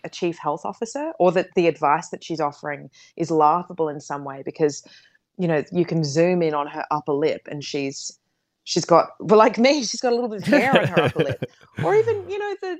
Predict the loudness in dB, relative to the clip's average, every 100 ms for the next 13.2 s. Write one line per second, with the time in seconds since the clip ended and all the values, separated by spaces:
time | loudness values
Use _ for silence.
0 | -8 -6 -6 -8 -10 -12 -10 -14 -14 _
1 | _ _ _ _ _ -14 -10 -8 -6 -6
2 | -6 -8 -4 -2 -2 -4 2 4 4 0
3 | -6 -10 -10 -12 -6 -4 -4 -8 -14 -16
4 | -16 -14 -10 -12 -12 -12 -10 -6 -6 -6
5 | -10 -14 -16 -10 -2 -2 -2 -20 -12 2
6 | 2 0 _ _ _ -2 2 2 6 8
7 | 8 6 0 -2 -4 -4 -6 -8 -10 -10
8 | -6 -8 -6 -8 -8 -6 -8 -8 -10 -12
9 | -12 _ -12 -10 -8 -8 -8 -18 _ -2
10 | -2 -2 -6 -6 -4 -6 -6 -12 -18 -20
11 | -20 -18 -4 2 6 6 4 -4 0 0
12 | -2 -4 -6 -8 -12 -14 -12 -12 -12 -12
13 | -6 -6